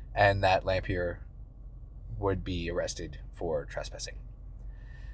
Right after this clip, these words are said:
He returned again and again to see her, but she drove him away. Uh, he made thinly disguised threats. Uh, on one occasion, he confided to a farmer, William Slater, uh, "Helgeline won't bother me no more.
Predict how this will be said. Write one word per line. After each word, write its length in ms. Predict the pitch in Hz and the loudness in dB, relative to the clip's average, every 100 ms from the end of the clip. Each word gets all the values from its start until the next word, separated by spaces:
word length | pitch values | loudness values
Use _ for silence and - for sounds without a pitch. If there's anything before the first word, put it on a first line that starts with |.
| - - - - | -12 -14 -12 4
He 80 | 170 | 6
returned 280 | 151 156 156 | 8 8 8
again 400 | 151 127 131 135 | 10 10 10 8
and 80 | 143 | 6
again 280 | 131 113 | 8 8
to 80 | 127 | 8
see 180 | 117 101 | 2 2
her, 240 | 92 110 117 | 2 2 0
but 80 | 104 | -2
she 80 | 113 | 2
drove 220 | 101 95 | 4 4
him 80 | 110 | 6
away. 400 | 117 87 92 - - - - - - | 6 6 4 -2 -12 -12 -12 -12 -8
Uh, 160 | 95 87 | -2 2
he 100 | 113 | 4
made 300 | 107 101 - | 4 4 2
thinly 500 | - 131 127 123 120 - | 6 6 6 6 4 0
disguised 800 | - 110 - 101 101 98 90 - - | -4 -4 2 4 4 2 -2 -4 2
threats. 580 | 127 185 - - - - - | 10 10 10 -4 -4 -8 -2
Uh, 80 | 104 | 2
on 160 | 101 101 | 2 0
one 120 | 104 | 0
occasion, 360 | 107 120 143 | 4 4 6
he 340 | 127 117 117 113 | 6 6 4 0
confided 600 | - 117 - 110 110 107 | 0 2 8 8 8 2
to 120 | 120 | 2
a 40 | 107 | 2
farmer, 360 | - 113 113 107 | 6 6 6 4
William 420 | 107 117 113 104 | 4 4 4 2
Slater, 460 | - - 143 101 - - - - - - | 4 8 8 6 2 -8 -12 -12 -10 6
uh, 260 | 104 101 | 10 12
"Helgeline 500 | 113 151 139 117 113 | 12 10 10 6 6
won't 180 | 110 104 | 6 4
bother 240 | 98 95 95 | 2 2 0
me 100 | 95 | -2
no 120 | 92 | -2
more. 320 | 90 92 113 | -2 -2 -2